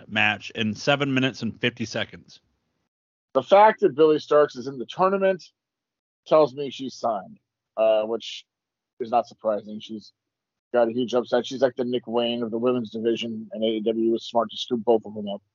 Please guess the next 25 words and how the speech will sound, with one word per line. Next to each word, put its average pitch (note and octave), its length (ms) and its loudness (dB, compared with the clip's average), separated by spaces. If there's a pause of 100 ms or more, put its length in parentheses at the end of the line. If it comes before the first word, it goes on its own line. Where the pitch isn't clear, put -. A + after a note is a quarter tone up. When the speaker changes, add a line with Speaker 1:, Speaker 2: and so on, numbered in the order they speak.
(720)
Speaker 2:
Um, A#2+ 480 6 (220)
Athena, C#3+ 640 6 (500)
ever D3 220 6
since D3+ 240 0
she D3+ 160 -4
just C#3 180 0
started C3 460 2 (100)
ro-, B2 560 -2
uh, B2+ 240 6
role-playing A#2+ 480 -2
Vader, B2 440 -2 (580)
has B2+ 240 2
been C3+ 180 2
on C3 160 4
a, A2+ 200 0
an A#2 100 -6
incredible C3+ 460 4
push. C3+ 360 0
<laughs> - 40 -20 (800)
Uh, D#3 220 6
so, C#3+ 480 4 (520)
more F3 160 10
power E3+ 280 8
to D3+ 80 6
her. D#3+ 320 6